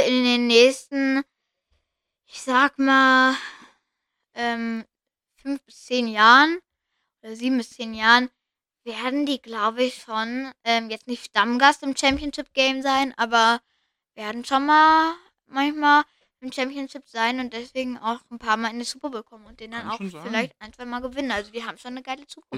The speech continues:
Speaker 2: Ist möglich. Sie haben auf jeden Fall das Wichtigste, was du brauchst. Sie haben halt wirklich einen scheinbar, ähm, Franchise-Quarterback gefunden mit Joe
Speaker 1: Ja,
Speaker 2: Burrow, ne?
Speaker 1: das haben sie.
Speaker 2: Der
Speaker 1: Das
Speaker 2: wird noch ein paar Jahre Spaß machen.
Speaker 1: <laughs> Ja,
Speaker 2: Ne?
Speaker 1: das stimmt. Das ist richtig.
Speaker 2: So. Und du?
Speaker 1: Das war's,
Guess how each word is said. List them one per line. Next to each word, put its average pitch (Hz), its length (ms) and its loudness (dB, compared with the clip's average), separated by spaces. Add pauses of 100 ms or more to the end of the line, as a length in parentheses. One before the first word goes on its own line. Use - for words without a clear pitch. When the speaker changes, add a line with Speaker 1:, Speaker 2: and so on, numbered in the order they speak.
Speaker 2:
Ist - 60 -20
möglich. 131 340 -16
Sie 139 100 0
haben 156 80 4
auf 160 140 0
jeden 160 120 -6
Fall 175 120 0
das 131 160 -4
Wichtigste, 170 440 -8
was 160 140 -8
du 127 100 -18
brauchst. 127 360 -4
Sie 123 80 -6
haben 127 160 -6
halt 135 220 -12
wirklich 139 340 -18
einen 120 360 -12 (120)
scheinbar, 123 720 -4
ähm, 104 500 -14 (120)
Franchise-Quarterback - 800 -12
gefunden - 500 -20
mit - 200 -20
Joe - 120 -20
Speaker 1:
Ja, 214 140 -10
Speaker 2:
Burrow, 71 240 -14
ne? - 120 -20
Speaker 1:
das 247 280 -12
haben 208 140 -20 (120)
sie. - 60 -20 (340)
Speaker 2:
Der 120 140 2
Speaker 1:
Das 113 100 -8
Speaker 2:
wird 110 400 -4 (140)
noch 123 180 -6
ein 117 80 -20
paar 113 160 -10
Jahre 110 240 -8
Spaß 95 400 -14
machen. 294 420 -8
Speaker 1:
<laughs> - 40 -20
Ja, 240 360 -10 (440)
Speaker 2:
Ne? - 80 -16
Speaker 1:
das 131 140 -18
stimmt. 233 380 -12 (440)
Das - 100 -20
ist - 120 -20
richtig. 240 440 -18 (720)
Speaker 2:
So. 120 240 -12 (840)
Und 123 100 -20
du? 156 120 -2
Speaker 1:
Das 349 160 -6
war's, 254 460 0